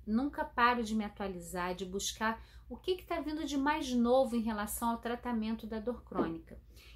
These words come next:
E se você quer melhorar mais ainda, ter mais alívio,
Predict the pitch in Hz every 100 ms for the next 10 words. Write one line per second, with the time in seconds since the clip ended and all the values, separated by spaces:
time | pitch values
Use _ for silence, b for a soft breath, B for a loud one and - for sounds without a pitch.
0 | - 220 - 285 339 330 359 359 - 175
1 | 175 - b b b 208 220 226 226 240
2 | 233 220 233 277 277 269 240 220 202 196
3 | 208 185 190 208 233 247 240 175 180 208
4 | 185 -